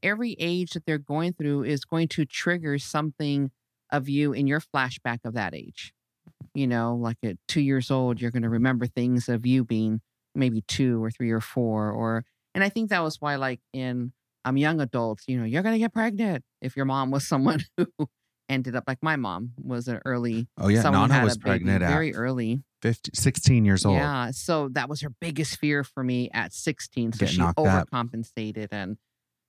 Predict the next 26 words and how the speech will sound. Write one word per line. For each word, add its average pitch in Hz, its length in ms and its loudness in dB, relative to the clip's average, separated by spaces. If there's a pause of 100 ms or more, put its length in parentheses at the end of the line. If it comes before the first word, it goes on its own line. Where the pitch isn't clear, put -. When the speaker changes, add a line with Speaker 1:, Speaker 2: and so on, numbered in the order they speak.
Speaker 1:
you 202 120 0
know, 127 340 0
and, 127 180 -8
and 175 140 0
I 170 100 0
think 170 260 -4
sometimes 147 540 -4
we 131 100 -2
overcompensate 127 1080 -2
because 123 480 -2 (400)
we 139 160 -2
have 147 440 -2 (140)
that 123 280 -2 (180)
tucked - 320 -6
away 135 340 -2
in 127 120 -2
us 117 240 -4
as 120 140 -6
a 113 40 -2
subconscious 127 800 -4
that 113 220 -2 (260)
it's 135 160 -4
gonna 127 160 0
happen 120 400 -4
to 123 200 -8
us, 120 160 -2